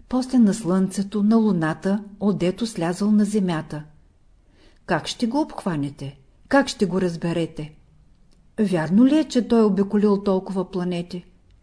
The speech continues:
Според твърденията на окултистите е вярно, но вие сте свободни да вярвате или да не вярвате. Как можете да разберете един човек? Това е мъчна работа.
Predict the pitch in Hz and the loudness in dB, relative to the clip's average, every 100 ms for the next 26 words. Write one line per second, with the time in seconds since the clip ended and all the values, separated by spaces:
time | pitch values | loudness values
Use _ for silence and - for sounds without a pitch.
0 | _ _ _ _ _ - - 202 190 185 | _ _ _ _ _ -20 -8 -2 -2 -2
1 | - - - 180 165 180 240 285 320 254 | -8 -18 -6 -4 0 4 4 4 2 2
2 | 226 202 196 190 170 - 226 226 240 247 | 4 4 2 -2 -2 0 -2 -2 -2 2
3 | 254 214 214 170 170 143 147 _ _ _ | 4 4 2 2 -2 -4 -8 _ _ _
4 | _ _ _ _ - 226 247 185 220 220 | _ _ _ _ 2 6 6 6 4 4
5 | 247 - 208 175 170 180 214 233 196 156 | 0 0 0 0 0 2 2 2 0 -2
6 | 143 156 151 240 277 - _ 247 247 247 | -4 -8 -2 -2 -2 -8 _ 0 2 4
7 | 247 226 202 165 151 147 131 - - - | 4 4 4 2 -4 -8 -12 -12 -20 -20
8 | - _ - _ _ - - - _ _ | -20 _ -20 _ _ -20 -20 -20 _ _
9 | _ _ - _ - - _ - - 185 | _ _ -20 _ -20 -20 _ -20 -8 -2
10 | 202 269 320 302 247 202 196 196 165 185 | 4 4 4 2 2 2 2 0 2 2
11 | 185 180 175 175 170 - 165 156 151 - | 2 2 -2 -2 -6 -4 -4 -4 -6 -12
12 | - _ _ _ _ _ _ - 185 202 | -20 _ _ _ _ _ _ -4 2 4
13 | 208 214 - 202 196 180 170 - 147 | 6 4 2 0 2 -2 -6 -8 -10